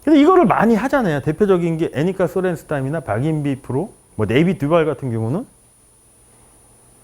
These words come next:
먼저 돌아가죠. 그러니까 척추에 머리가 붙어 있잖아요. 자, 제 주먹이 머리고 제 팔뚝이 척추면 얘는 머리가 움직인 걸까요?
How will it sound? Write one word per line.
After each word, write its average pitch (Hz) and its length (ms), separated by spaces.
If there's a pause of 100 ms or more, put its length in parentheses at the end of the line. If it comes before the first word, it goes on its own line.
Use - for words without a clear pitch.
(160)
먼저 156 240
돌아가죠. 80 500 (360)
그러니까 190 300 (100)
척추에 - 440
머리가 165 320
붙어 110 200
있잖아요. - 320 (400)
자, - 180
제 175 140
주먹이 262 800 (200)
머리고 113 800
제 - 140
팔뚝이 247 420
척추면 143 560 (720)
얘는 220 180
머리가 208 260
움직인 196 460
걸까요? 98 280